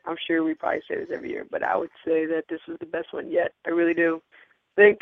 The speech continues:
um, only, only because, I mean, the weather was perfect, the amount of food we had, you know, the amount of people who showed up, which is a lot more than we thought. You know, um, it was just, it was just a really good time. I mean,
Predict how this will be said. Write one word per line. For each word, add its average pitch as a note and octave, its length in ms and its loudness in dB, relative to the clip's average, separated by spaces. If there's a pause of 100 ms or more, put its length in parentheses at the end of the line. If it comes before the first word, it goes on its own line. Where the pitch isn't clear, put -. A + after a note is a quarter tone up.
(300)
um, F3+ 540 10 (400)
only, D#4 260 10
only E4 280 8
because, G3+ 500 10 (680)
I A3 40 -4
mean, G#3+ 100 8
the F3 80 6
weather C#4 320 12
was B3 180 6 (100)
perfect, G3 720 0
the F#3+ 60 -14
amount F#3+ 260 4
of E3+ 60 -4 (100)
food B3 280 -2
we A3 160 -4
had, F3 640 4
you E3+ 100 -4
know, D#3+ 240 -4
the - 60 -10
amount F3+ 220 2
of F3 60 0
people F#3+ 200 -4
who F#3 120 0 (120)
showed F3 180 2
up, F3+ 220 2
which F3 160 -8
is D#3+ 60 -4
a E3 40 0
lot F3 240 -2
more E3 180 -2
than D#3+ 160 -6
we E3+ 140 -14
thought. G3 360 10 (680)
You F3 80 -4
know, E3 380 4
um, D#3+ 500 -2 (600)
it - 60 -4
was B3 120 2
just, A#3+ 220 4 (140)
it - 60 0
was G3 120 4
just F#3+ 140 0
a D#3+ 40 -2
really D#3 200 2
good D#3+ 200 -2
time. D#3 360 0 (120)
I E3 80 -2
mean, E3 320 -4